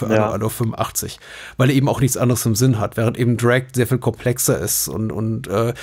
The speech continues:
Speaker 1: vieldeutiger auch in dem, was er so äußert und was er seine Figuren äußern lässt. Äh, mir ist tatsächlich dieser ganze Vorwurf häufiger begegnet im Kontext von Brawl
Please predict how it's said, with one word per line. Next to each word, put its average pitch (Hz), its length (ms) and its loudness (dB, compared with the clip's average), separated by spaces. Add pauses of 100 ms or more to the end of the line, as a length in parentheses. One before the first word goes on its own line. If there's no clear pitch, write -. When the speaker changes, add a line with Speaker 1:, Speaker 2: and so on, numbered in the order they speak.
(120)
Speaker 1:
vieldeutiger 120 800 2
auch 90 300 0
in 117 160 -2
dem, 113 320 2 (160)
was 127 180 2
er 120 120 0
so 120 140 0
äußert 113 360 2
und 107 80 -2
was 107 100 0
er 113 60 -2
seine 107 200 0
Figuren 117 440 -4
äußern 104 340 -4
lässt. - 280 -6 (420)
Äh, 127 180 4 (220)
mir 139 100 4
ist 156 80 0
tatsächlich 147 320 0
dieser 123 240 2
ganze - 240 2
Vorwurf 131 460 2
häufiger 131 320 2
begegnet 120 400 0
im 113 100 -4
Kontext 117 360 -2
von 107 200 -2
Brawl 123 460 2